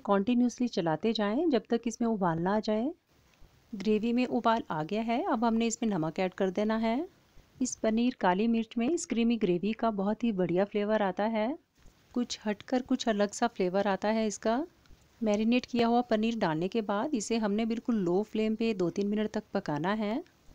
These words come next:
ये ग्रेवी बहुत जल्दी गाढ़ी हो जाती है। मुझे इसे पकाते हुए दो मिनट हुए हैं। अब इस टाइम हमने इसमें डालनी है एक डेढ़ छोटा चम्मच बीट की हुई मलाई और तीन चुटकी क्रश की हुई कसूरी मेथी। अब इसे हमने एक मिनट तक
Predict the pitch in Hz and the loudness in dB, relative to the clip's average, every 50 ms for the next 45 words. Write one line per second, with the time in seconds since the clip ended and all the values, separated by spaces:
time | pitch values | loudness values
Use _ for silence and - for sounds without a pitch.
0 | _ - 226 240 247 240 - 226 226 233 - 240 247 214 196 196 190 202 214 - | _ -6 -4 -2 -2 0 2 2 4 4 4 2 2 4 4 6 6 6 6 4
1 | 226 220 214 233 214 - 180 156 156 196 220 226 220 - 214 196 - - 226 226 | 2 2 2 0 0 2 2 2 4 4 2 2 2 2 0 0 0 -2 -2 0
2 | 226 220 226 302 370 - _ _ - - _ - - 240 220 - 262 262 - 269 | 2 2 2 0 -2 -8 _ _ -20 -16 _ 0 0 2 2 2 2 0 0 0
3 | 269 - 262 - 175 156 160 - 220 220 220 233 240 226 185 180 170 160 170 185 | -2 -2 -2 0 2 0 2 2 0 2 2 2 2 2 2 2 2 2 2 2
4 | 208 226 226 - 220 214 220 226 226 233 220 226 233 339 - - 233 226 233 226 | 2 0 0 0 0 2 2 2 2 2 2 0 0 -2 -6 -6 -6 -6 -6 -4
5 | - 254 214 - - - 247 254 247 233 220 220 226 247 247 233 - - 254 233 | -4 -4 -4 -2 -2 0 2 2 4 4 2 2 0 0 -2 -2 -4 -4 -2 0
6 | 240 233 214 175 202 240 233 226 220 226 294 392 427 - 226 233 226 - - 254 | 0 0 0 2 0 0 0 0 0 0 0 -2 -2 -2 -2 -2 -2 -2 -2 -2
7 | 247 - - - 180 - 190 208 214 - 220 214 220 226 233 - - - - 190 | -2 -2 -4 -4 -2 0 -2 -2 0 0 0 0 0 0 -2 -4 -6 -6 -2 0
8 | 185 175 - - 233 226 220 226 226 226 214 185 175 151 151 175 208 285 359 - | 0 0 0 -2 -2 0 2 2 2 2 2 0 0 0 0 0 0 -2 -4 -6
9 | 269 247 240 240 _ - 240 240 262 269 269 - 240 226 214 - - 247 247 - | -4 -4 -4 -4 _ -4 0 4 4 4 4 2 0 -4 -2 -2 -2 -2 -2 0
10 | - 196 190 190 - - 240 233 220 233 240 240 - 226 214 - 175 - 175 180 | 0 0 0 0 -2 -2 0 2 2 2 2 0 0 -2 0 0 0 2 2 2
11 | 202 208 208 202 - - 233 247 311 381 _ _ _ _ - - - _ _ - | 2 2 0 -2 -2 -2 -2 -2 -2 -4 _ _ _ _ -20 -20 -20 _ _ -6
12 | 254 247 240 240 254 240 - 240 240 247 208 220 208 214 226 240 - - 233 226 | -2 -2 -2 -2 -2 -4 -2 0 0 0 0 0 0 0 -2 -2 -2 -2 -2 -2
13 | 220 - 240 233 240 240 - - 240 | 0 0 0 0 0 0 -2 -4 -6